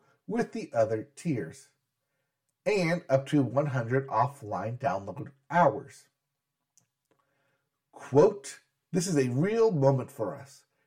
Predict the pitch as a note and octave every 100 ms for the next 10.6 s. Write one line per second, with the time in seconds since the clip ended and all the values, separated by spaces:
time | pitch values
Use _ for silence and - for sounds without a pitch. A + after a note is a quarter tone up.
0 | _ D#3 D#3 D3 - - E3 F3 D3+ -
1 | A#2+ C#3 - - _ - B2 A#2+ - _
2 | C#3+ E3 D#3+ C3+ C3 F#2+ - - - _
3 | _ _ G#2+ - C#3+ E3 E3+ E3+ E3+ D3
4 | C#3+ C#3+ C#3 - C3 B2+ A#2 F2+ - -
5 | _ _ _ _ - - A#2+ G#2 - E3
6 | D#3+ D#3+ D3+ C#3 C3+ C3+ A#2 A#2+ C3+ C3
7 | A2 A2+ - A2 G#2+ G#2+ - _ _ _
8 | _ _ _ E3 D#3+ D3 C3+ C3+ C3+ -
9 | A2+ B2+ A#2 - G#2+ G#2 F2+ F2+ F2 F2+
10 | B2 G2+ - - - -